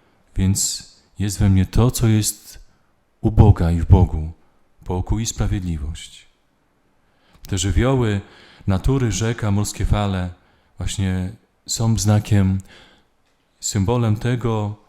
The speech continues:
co duchowe, co wewnętrzne, co powinno być człowieku, który jest człowiekiem Boga. Więc siła i potęga Boga jest tak wielka, a skoro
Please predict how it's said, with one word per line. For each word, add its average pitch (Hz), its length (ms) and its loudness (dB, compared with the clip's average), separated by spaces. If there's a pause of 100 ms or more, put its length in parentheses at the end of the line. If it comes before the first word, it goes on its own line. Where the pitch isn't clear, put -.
(140)
co 120 160 -2
duchowe, 78 640 2 (560)
co 101 160 -6
wewnętrzne, 90 720 -2 (560)
co - 140 -4
powinno 110 360 2
być - 260 -2
człowieku, 107 640 -2 (720)
który 92 220 -4
jest 87 140 -4
człowiekiem 85 460 2
Boga. 78 400 -4 (3000)
Więc 101 340 -2
siła 151 360 0
i 123 60 6
potęga 131 520 2
Boga 107 360 0
jest 98 240 -4
tak 127 120 0
wielka, 90 680 -2 (1080)
a - 40 -10
skoro 95 560 -2